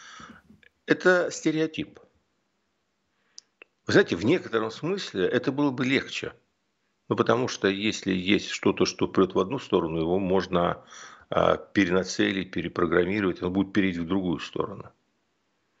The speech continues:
Вот то, что вот в этой кастрюле прет безразличие, прет апатия, а, вот эта зацикленность на себе, желание пристроиться, жить лучше,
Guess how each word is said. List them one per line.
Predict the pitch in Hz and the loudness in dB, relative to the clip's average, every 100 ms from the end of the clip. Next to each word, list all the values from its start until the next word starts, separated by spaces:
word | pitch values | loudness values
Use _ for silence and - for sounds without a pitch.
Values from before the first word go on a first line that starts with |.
| _ - _ _ _ _ _ - | _ -20 _ _ _ _ _ 0
Вот | 98 | 4
то, | 156 | 4
что | 151 147 | 4 0
вот | 139 | 2
в | 135 | 0
этой | 139 127 | 0 -4
кастрюле | - 123 - 151 190 175 127 104 - - _ _ _ _ - | -2 -2 0 0 0 2 0 0 -6 -20 _ _ _ _ -4
прет | 117 131 | 2 2
безразличие, | 117 117 117 117 113 87 - - - - _ _ _ _ _ _ _ _ _ _ - | 2 0 2 0 -2 -6 -6 -6 -6 -8 _ _ _ _ _ _ _ _ _ _ 2
прет | 98 98 101 | 2 4 0
апатия, | 98 135 151 - 160 156 143 _ _ _ _ _ _ | 2 0 0 -4 -6 -6 -10 _ _ _ _ _ _
а, | - 85 85 82 82 82 82 78 78 | -6 -2 0 0 -2 -2 -2 0 -2
вот | 85 87 | -2 -2
эта | 87 90 | 0 2
зацикленность | 101 104 123 - 90 85 80 78 - | 2 2 -2 -2 -2 -2 -2 -2 -6
на | 95 92 | 0 2
себе, | 92 104 95 139 151 127 | 2 -2 2 2 2 0
желание | 95 92 92 90 85 82 82 | 0 2 2 0 -2 0 -2
пристроиться, | - 87 - 131 147 143 - 170 | -2 -4 0 4 4 2 -2 -2
жить | 156 151 127 | -2 0 0
лучше, | 147 147 - 120 113 | 0 0 2 4 4